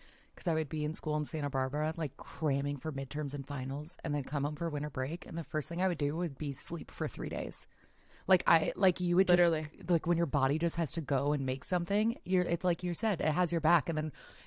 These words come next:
Speaker 1: it's like when you go on vacation, you get sick. It's 'cause you can finally kind of, like, take a deep breather, and then it's like,
Speaker 2: Fucking
Speaker 1: "Okay, yeah, by
Speaker 2: facts.
Speaker 1: the way, we need to, like,
Speaker 2: That
Speaker 1: fix
Speaker 2: happens
Speaker 1: up
Speaker 2: to me
Speaker 1: some
Speaker 2: so
Speaker 1: shit."
Speaker 2: much.
Speaker 1: <laughs>
Speaker 2: That happened to me so much when I was little.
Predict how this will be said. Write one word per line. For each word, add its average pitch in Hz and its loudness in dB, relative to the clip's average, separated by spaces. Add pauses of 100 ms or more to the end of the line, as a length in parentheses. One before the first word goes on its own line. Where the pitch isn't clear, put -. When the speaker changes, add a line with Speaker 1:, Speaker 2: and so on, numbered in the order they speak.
Speaker 1:
it's - 2
like 220 0
when 202 4
you 190 4
go 175 6
on 170 6
vacation, 165 2
you 156 0
get 143 2
sick. - 0 (200)
It's 156 -6
'cause 147 0
you 156 0
can 147 -2
finally 131 -2
kind 165 0
of, 135 -2
like, 143 -2
take 147 -2
a 135 0 (100)
deep 135 -4
breather, 139 0
and 139 -4
then 135 -2
it's 135 -4
like, 135 0
Speaker 2:
Fucking - -4
Speaker 1:
"Okay, 170 6
yeah, 151 6
by 143 6
Speaker 2:
facts. 143 2
Speaker 1:
the 160 0
way, - 0
we 165 4
need 160 2
to, 185 6
like, 160 2
Speaker 2:
That 175 -4
Speaker 1:
fix 160 6
Speaker 2:
happens 165 2
Speaker 1:
up - 2
Speaker 2:
to 170 -6
me 175 2
Speaker 1:
some - -2
Speaker 2:
so 156 0
Speaker 1:
shit." - 2
Speaker 2:
much. 135 -4 (200)
Speaker 1:
<laughs> 320 4 (1200)
Speaker 2:
That 170 2
happened 160 0
to 160 -4
me 160 -2
so 147 -4
much 147 -4
when 151 -4
I - -2
was 156 -6
little. - -2